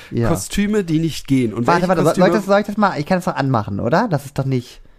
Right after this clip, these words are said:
Speaker 2: Ja, aber
Speaker 1: das
Speaker 2: nicht, das kommt ja erst später, also nicht, dass jetzt die ganze Zeit, äh
Speaker 1: Nee, ich hab das, ich hab, ich hab das zusammengeschnitten, das Video.
Speaker 2: Ach so,
Speaker 1: Ja,
Speaker 2: ja,
Speaker 1: ja.
Speaker 2: okay,
Speaker 1: Moment,
Speaker 2: ja.
Speaker 1: ich hab das doch hier geschnitten. Moment, ich bin doch hier, Moment, warte.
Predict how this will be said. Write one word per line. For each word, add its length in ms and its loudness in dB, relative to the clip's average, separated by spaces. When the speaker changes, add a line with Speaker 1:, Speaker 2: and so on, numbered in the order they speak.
Speaker 2:
Ja, 100 -2
aber 100 0
Speaker 1:
das 40 -2
Speaker 2:
nicht, 140 -10
das 140 -8
kommt 180 -2
ja 60 -4
erst 140 -6
später, 380 -6
also 180 -6
nicht, 180 -8
dass 160 -10
jetzt 220 -12
die 360 -8
ganze 300 -12
Zeit, 480 -10
äh 440 -10
Speaker 1:
Nee, 120 2
ich 80 4
hab 100 2
das, 140 -4
ich 140 2
hab, 80 0
ich 40 2
hab 80 0
das 200 -4
zusammengeschnitten, 840 -2
das 180 -6
Video. 260 0
Speaker 2:
Ach 40 -2
so, 260 -2
Speaker 1:
Ja, 160 2
Speaker 2:
ja, 60 2
Speaker 1:
ja. 140 2
Speaker 2:
okay, 280 -10
Speaker 1:
Moment, 240 2
Speaker 2:
ja. 60 -6
Speaker 1:
ich 60 -2
hab 80 -2
das 100 -6
doch 100 -2
hier 120 0
geschnitten. 480 -4
Moment, 360 -4
ich 100 -8
bin 120 -2
doch 60 0
hier, 380 -4
Moment, 420 -8
warte. 360 -6